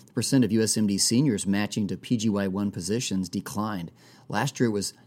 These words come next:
ninety-three point seven, and this year, ninety-two point eight. So a little more difficult to match each year. Uh, same thing we saw in trends for D O students, even despite us having a, you know, uh, a, a,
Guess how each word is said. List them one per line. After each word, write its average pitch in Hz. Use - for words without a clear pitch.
ninety-three 123
point 107
seven, 120
and 98
this 120
year, 139
ninety-two 110
point 101
eight. 95
So 90
a -
little 131
more 151
difficult 123
to 101
match 98
each 127
year. 104
Uh, 98
same 139
thing 131
we 117
saw 110
in 104
trends 110
for 101
D 101
O 120
students, 90
even 117
despite 104
us 98
having 101
a, 95
you 90
know, 90
uh, -
a, 98
a, 95